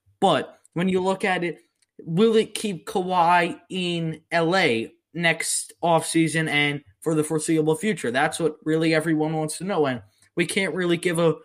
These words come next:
clear answer. We're gonna see what he does with Paul George this season and if they could coexist and possibly win that N B A Finals that they've all been looking forward to. They haven't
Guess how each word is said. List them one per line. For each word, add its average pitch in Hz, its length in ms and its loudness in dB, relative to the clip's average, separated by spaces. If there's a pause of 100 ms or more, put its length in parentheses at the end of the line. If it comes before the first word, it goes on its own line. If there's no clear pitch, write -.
(140)
clear 185 300 0
answer. 185 260 0
We're 127 100 -6
gonna 143 160 -6
see 185 440 -6 (340)
what 175 160 0
he 185 80 0
does 170 320 0
with 160 140 -4
Paul 165 220 0
George 165 260 -2
this 151 240 2
season 156 400 2
and 143 220 -2 (260)
if 147 140 -6
they 165 120 0
could 151 280 -2 (300)
coexist 170 680 -2
and 156 260 0
possibly 156 540 2
win 165 300 0
that 135 360 -2
N 156 160 2
B 147 220 8
A 139 40 2 (260)
Finals 165 480 0 (300)
that 151 160 -2
they've 147 180 0
all 156 260 2
been 143 220 -2 (220)
looking 160 340 -2
forward 196 400 2
to. 165 280 -4 (320)
They 175 100 -4
haven't 196 400 -2